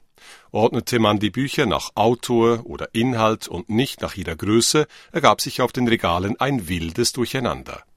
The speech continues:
Und der knappe Raum in den Gestellen wurde denkbar schlecht genutzt.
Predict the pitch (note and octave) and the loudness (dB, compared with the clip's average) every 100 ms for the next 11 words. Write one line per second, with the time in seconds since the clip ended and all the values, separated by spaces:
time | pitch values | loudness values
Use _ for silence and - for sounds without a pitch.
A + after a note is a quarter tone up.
0 | _ _ - - A#2 A2+ A#2+ C#3+ D#3 D3+ | _ _ -20 -8 -2 -2 0 0 2 2
1 | G2 G2 G2+ G#2 G#2+ A#2+ - C#3+ C#3+ D3+ | 4 4 2 0 0 -2 0 0 0 -2
2 | C#3+ - C3 D3 D#3+ F2 D2+ - A2 G#2+ | -8 -10 -4 -2 -2 -2 -6 -6 -4 -4
3 | E2+ D2 - - A#2+ F#2+ - - - - | -6 -6 -10 -10 -8 -8 -8 -10 -10 -16